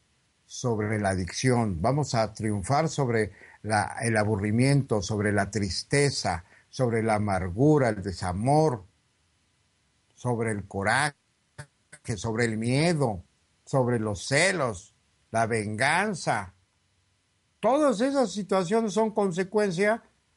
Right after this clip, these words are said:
de no saber manejar tus emociones.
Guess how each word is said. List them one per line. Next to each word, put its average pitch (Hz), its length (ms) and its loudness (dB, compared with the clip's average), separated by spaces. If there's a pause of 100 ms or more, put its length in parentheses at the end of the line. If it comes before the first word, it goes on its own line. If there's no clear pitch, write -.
(140)
de 147 340 2 (3500)
no 175 380 0
saber 156 680 0 (1300)
manejar 117 720 -2
tus - 240 -8
emociones. 123 880 -2